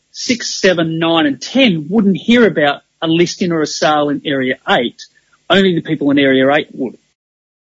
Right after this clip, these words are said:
And it just bombarded that area, and they also got informed when there's a first open for inspection. They also got informed when the property was sold, and if it was going to auction, they would all be invited to the auction.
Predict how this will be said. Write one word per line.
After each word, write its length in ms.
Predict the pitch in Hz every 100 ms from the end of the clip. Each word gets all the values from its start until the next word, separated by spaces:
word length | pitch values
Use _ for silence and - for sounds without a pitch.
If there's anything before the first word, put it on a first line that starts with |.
| _
And 220 | 170 180 185
it 160 | 202 160
just 300 | - 202 -
bombarded 680 | 170 156 156 165 165 139 - _ -
that 240 | 139 160
area, 260 | 156 147 160
and 100 | 165
they 300 | 151 143 - -
also 340 | 156 151 170
got 120 | 156
informed 600 | 156 143 156 147 143 143 - - - -
when 160 | 147
there's 180 | 143 135
a 120 | 135
first 440 | - - 170 165 -
open 240 | 156 160
for 80 | -
inspection. 520 | 170 - 139 - 143
They 120 | 139
also 300 | 131 135 147
got 160 | 143 151
informed 420 | 147 - 139 131
when 120 | 127
the 60 | 127
property 360 | - 127 123 120
was 180 | 123
sold, 380 | - 156 147 185
and 100 | 156
if 60 | 127
it 40 |
was 140 | 160 135
going 220 | 156 165
to 80 | 156
auction, 320 | 139 - 143
they 80 | 135
would 100 | 135
all 140 | 127
be 100 | 135
invited 380 | 139 165 208 180
to 100 | 135
the 120 | 120
auction. 300 | - - -